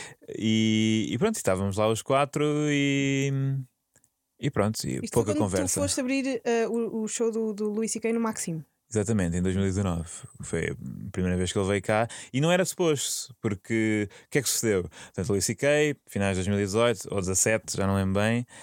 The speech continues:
Speaker 1: eh, que ele casa e tal, eh, então can-, eh, deixou de ser, eh, welcome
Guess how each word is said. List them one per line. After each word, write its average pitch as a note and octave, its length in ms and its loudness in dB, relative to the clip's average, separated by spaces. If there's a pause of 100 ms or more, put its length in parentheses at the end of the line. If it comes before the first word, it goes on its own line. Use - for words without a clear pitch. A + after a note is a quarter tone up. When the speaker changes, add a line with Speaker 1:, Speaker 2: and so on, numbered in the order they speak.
(260)
Speaker 1:
eh, - 220 -10 (380)
que A2 100 0
ele G#2 80 0
casa D3 420 2
e G#2 40 -4
tal, C3+ 680 2
eh, G#2 260 4
então A2 240 2
can-, G2 580 0
eh, - 40 -4
deixou A2+ 240 2
de A2 60 -4
ser, A2+ 160 2
eh, A2+ 440 -2 (720)
welcome G#2 560 2